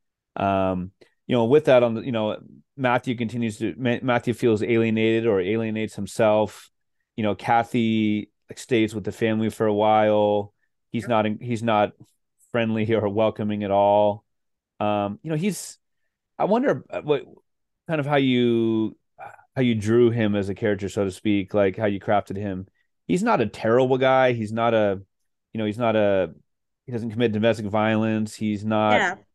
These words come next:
Speaker 1: outwardly mean or horrific, but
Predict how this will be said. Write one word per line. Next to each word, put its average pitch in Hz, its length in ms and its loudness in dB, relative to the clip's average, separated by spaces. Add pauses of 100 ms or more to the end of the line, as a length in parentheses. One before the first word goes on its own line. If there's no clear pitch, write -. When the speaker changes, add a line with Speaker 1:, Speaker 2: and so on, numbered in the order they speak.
(180)
Speaker 1:
outwardly 120 500 2
mean 117 460 -2
or 101 160 -2
horrific, 113 840 -2 (680)
but 120 360 4